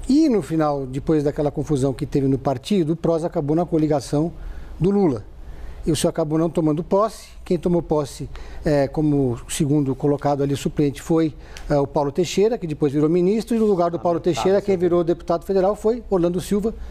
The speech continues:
Speaker 1: comunista do P C do B. Como é que o senhor avalia, assim, o senhor faz muitas críticas ao sistema e faz, citou agora também aqui os comunistas, mas saiu candidato na coligação do Lula, não?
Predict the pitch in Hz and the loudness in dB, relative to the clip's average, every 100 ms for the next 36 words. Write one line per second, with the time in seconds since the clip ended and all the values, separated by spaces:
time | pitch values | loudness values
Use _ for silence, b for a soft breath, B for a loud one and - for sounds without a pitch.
0 | B - 196 160 151 190 175 151 147 165 | B 0 2 2 2 -4 -6 -2 0 0
1 | 190 170 139 131 B B B B B B | 0 0 0 0 B B B B B B
2 | - - 302 285 247 214 185 175 180 170 | -20 -2 0 2 2 2 2 2 4 4
3 | 156 - 165 - 190 180 190 170 240 180 | 0 0 -2 2 0 2 -2 0 0 -2
4 | - 190 208 - 151 139 139 143 - 160 | 0 -2 -2 0 0 0 -2 -6 0 2
5 | 196 160 139 135 - 147 - - 123 156 | 4 2 2 0 2 0 -2 -8 -2 -2
6 | - 147 175 147 156 143 151 151 147 165 | 0 -2 0 0 0 -2 0 0 0 -2
7 | - 180 175 151 196 233 B B B - | 0 0 2 2 0 -4 B B B -2
8 | 320 - 202 214 - 233 180 185 214 220 | 0 2 0 0 -2 -2 0 0 -2 -2
9 | 220 202 - 165 135 123 123 208 | 0 0 0 -2 0 0 0 -2